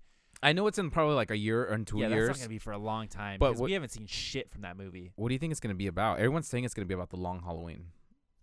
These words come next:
Speaker 2: I don't even know what that is, Jose. You're speaking a different
Speaker 1: Okay,
Speaker 2: language
Speaker 1: I'm
Speaker 2: to me.
Speaker 1: sorry.
Speaker 2: <laughs>
Speaker 1: It's a different graphic novel for
Speaker 2: Okay.
Speaker 1: Batman, but it's like, it's, it's
Speaker 2: Yeah.
Speaker 1: pretty, it's a gnarly one. It's more of a, like, a detective-y kind of,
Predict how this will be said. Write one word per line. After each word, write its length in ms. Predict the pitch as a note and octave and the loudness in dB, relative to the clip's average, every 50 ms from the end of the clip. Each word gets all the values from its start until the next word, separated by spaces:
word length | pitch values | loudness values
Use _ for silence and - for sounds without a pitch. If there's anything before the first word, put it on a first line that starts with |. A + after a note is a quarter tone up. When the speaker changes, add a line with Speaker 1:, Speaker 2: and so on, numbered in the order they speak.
| _ - G2+ | _ -8 -6
Speaker 2:
I 80 | G#2 | -6
don't 120 | G2 F#2 F#2 | -6 -6 -8
even 120 | F#2 F#2 | -10 -8
know 60 | F2+ | -8
what 80 | F2+ F2+ | -8 -6
that 120 | F#2 F#2 | -6 -6
is, 140 | F#2 F2+ E2+ | -6 -8 -8
Jose. 160 | F#2 F2 F2+ F#2 | -10 -8 -8 -8
You're 80 | F#2+ | -8
speaking 240 | - - G2+ G2 G2 | -8 -10 -10 -10 -10
a 20 | |
different 260 | F2+ F#2+ F2 F#2+ F#2 F#2 | -10 -10 -10 -8 -6 -4
Speaker 1:
Okay, 160 | F2+ F2+ F2 | -4 -2 -4
Speaker 2:
language 60 | F2 | -4
Speaker 1:
I'm 60 | F2 E2+ | -4 -4
Speaker 2:
to 60 | F2+ | -2
me. 60 | E2+ | -2
Speaker 1:
sorry. 480 | E2+ E2+ D#2+ D#2 - _ - C3 C3+ - - - | -2 -2 -4 -6 -10 _ -10 -8 -8 -8 -6 -2
Speaker 2:
<laughs> 40 | |
Speaker 1:
It's 160 | - D3 - G3 | 0 0 0 2
a 20 | |
different 300 | D#3+ E3+ D#3+ - B2 G2+ | 0 0 0 0 0 2
graphic 300 | A2+ G#2+ G#2+ A2 G#2 F#2+ | 2 2 2 2 -2 -4
novel 280 | G#2 F2 E2+ F2 F2 E2+ | -4 -6 -4 -6 -6 -8
for 340 | - D#2+ D2+ C2+ C#2+ C#2 - | -8 -10 -10 -8 -8 -6 -2
Speaker 2:
Okay. 220 | C#3 B2+ A2 A2+ | -2 -2 -2 -2
Speaker 1:
Batman, 180 | F#2+ F2+ C#2+ E2 | -6 -8 -8 -12
but 100 | E2 D#2+ | -12 -12
it's 100 | E2+ - - | -12 -10 -10
like, 120 | B1+ - | -12 -8
it's, 200 | - A2+ A#2 A2 | -4 -2 -2 -2
it's 20 | A#2+ | -2
Speaker 2:
Yeah. 140 | A2+ G2 F2 | -4 -4 -4
Speaker 1:
pretty, 180 | - C#3 - | -4 -4 -4
it's 140 | D3 D3 - | -4 -2 -2
a 40 | D3 | -2
gnarly 300 | A#2+ A2+ G#2+ G2+ G2 G2+ | 0 0 0 0 0 0
one. 120 | G#2 A2+ | -2 -2
It's 120 | A#2 - - | -4 -4 -4
more 180 | C#3 D3+ D#3+ | -2 0 0
of 80 | D#3 C3 | 0 0
a, 60 | A2+ | 0
like, 240 | G2+ G2 G2 F#2+ - | 0 0 0 -2 -4
a 60 | G2+ | -6
detective-y 600 | F#2+ F#2+ G#2+ - - - G2+ - - F2+ E2+ F2 E2 | -6 -4 -6 -6 -4 -6 -6 -4 -6 -6 -6 -8 -8
kind 280 | - F#2 F2 E2+ E2+ F2 | -8 -8 -6 -6 -8 -10
of, 80 | E2+ | -12